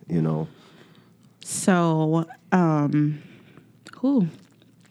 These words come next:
Speaker 2: He unfortunately passed away, and, um, life, you continue on with your life or try to continue on with your life. So tell me about dealing with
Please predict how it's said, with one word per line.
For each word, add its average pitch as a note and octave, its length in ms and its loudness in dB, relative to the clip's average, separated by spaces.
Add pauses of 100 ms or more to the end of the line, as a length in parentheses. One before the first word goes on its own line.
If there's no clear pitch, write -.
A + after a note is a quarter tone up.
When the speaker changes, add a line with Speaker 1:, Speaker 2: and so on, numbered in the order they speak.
(840)
Speaker 2:
He F#3+ 680 0
unfortunately F#3 800 0 (400)
passed E3 380 2
away, E3 480 0 (200)
and, C#3+ 760 2 (480)
um, D3 380 2 (120)
life, D#3 720 0
you F3 120 2
continue E3+ 360 2
on C#3 120 2
with C3+ 140 0
your C3+ 180 0
life C3+ 300 0
or B2 80 0
try B2+ 180 -2
to B2+ 60 -4
continue B2+ 380 0
on B2 120 0
with - 100 0
your A#2+ 120 0
life. B2+ 220 -2
So C#3 220 -2
tell G3+ 280 -2
me G#3 200 2
about C#3+ 360 -2
dealing D3+ 420 2
with C#3 200 0